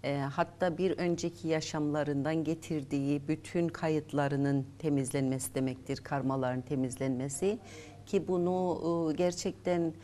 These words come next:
öyle hani üstünkörü bir şeylerle temizleyemeyiz veya yapamayız, bitiremeyiz.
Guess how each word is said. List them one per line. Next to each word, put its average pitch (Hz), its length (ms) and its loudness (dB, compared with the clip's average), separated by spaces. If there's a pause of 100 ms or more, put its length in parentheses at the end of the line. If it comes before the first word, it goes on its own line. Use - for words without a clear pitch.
(320)
öyle 165 260 4
hani 175 480 0
üstünkörü 165 680 -2
bir 170 60 -2
şeylerle 165 600 0
temizleyemeyiz 147 840 -2
veya 156 220 2
yapamayız, 143 640 -2
bitiremeyiz. 156 760 0